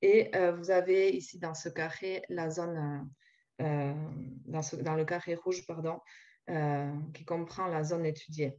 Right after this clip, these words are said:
Nous avons donc quatre dialectes, le labourdin, le bas navarrais pour la partie française, le guipuscoan et le haut, le haut navarrais pour ce qui concerne la partie espagnole.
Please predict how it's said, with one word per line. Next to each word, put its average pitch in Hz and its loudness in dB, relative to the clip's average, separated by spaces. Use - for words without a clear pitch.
Nous 175 0
avons 170 0
donc 160 0
quatre 196 -4
dialectes, 170 -2
le 196 4
labourdin, 185 4
le 185 2
bas 170 2
navarrais 170 -2
pour 180 -4
la 170 0
partie - -10
française, 180 -2
le 190 4
guipuscoan 101 -2
et 175 4
le 170 2
haut, 190 0
le 165 -2
haut 202 4
navarrais 185 -2
pour 131 -16
ce - -16
qui 180 -4
concerne 170 -6
la 147 -2
partie 170 -6
espagnole. 160 -2